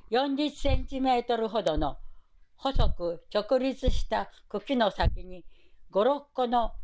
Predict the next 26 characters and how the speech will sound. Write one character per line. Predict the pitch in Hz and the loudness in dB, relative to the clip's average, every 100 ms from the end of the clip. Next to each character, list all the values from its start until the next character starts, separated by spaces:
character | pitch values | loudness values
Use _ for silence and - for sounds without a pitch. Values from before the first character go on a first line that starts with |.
| - - | -14 -14
黄 | - | -4
緑 | 214 269 277 269 269 262 | 0 4 4 2 0 0
色 | 262 254 | 2 2
の | 240 240 254 - | 0 -2 -4 -8
小 | - 302 | -6 -4
さ | 247 185 | 0 0
な | 165 160 | 0 -2
花 | 180 196 202 | -2 -4 -2
が | 151 147 | -2 -6
つ | - | -2
き | - | -2
ま | 180 180 | -2 -4
す。 | - - - - - - - _ | -2 0 0 -4 -12 -12 -20 _
兜 | - 208 269 262 | -6 0 2 2
の | 196 190 | 2 2
よ | 190 208 175 | 2 0 0
う | |
な | 170 170 | -2 -2
形 | 180 220 214 220 | -2 -2 -4 -4
の | 202 | -4
花 | 202 202 196 | -2 -2 -2
び | 190 | -2
ら | 180 151 | -2 -2
と、 | - 151 - - _ _ _ _ | -4 -6 -10 -20 _ _ _ _
ピ | - | 2
ン | - - | 2 2